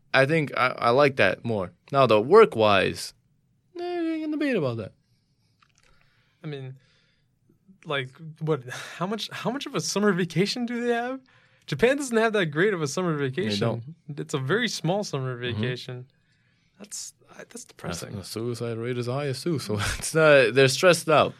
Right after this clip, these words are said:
Speaker 2: Th-, I'm s-, I'd be stressed out. What?
Speaker 1: We're stressed out with this system.
Speaker 2: Yeah, well,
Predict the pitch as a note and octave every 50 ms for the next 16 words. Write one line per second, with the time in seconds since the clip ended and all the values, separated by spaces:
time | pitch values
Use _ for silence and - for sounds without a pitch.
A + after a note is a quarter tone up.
0 | _ _ _ _ _ - - - - - - C#3+ C#3+ - - C3 D3 F#3+ F3+ D3
1 | - - - B2 C#3+ G3 A3+ F3+ C3 C#3 B2+ - - - C3 A#2+ A#2 - - C3
2 | B2+ B2 B2 B2 B2 B2 D#3+ F#3+ E3+ D#3+ D#3+ - D3+ C#3+ C3+ - C#3+ C3+ C3 A#2+
3 | A2 G#2+ B2 C3+ C3 C3 - - - G2 E2+ - - E2+ E2+ E2+ E2+ - _ _
4 | _ _ _ _ _ _ - - - - - - - - - -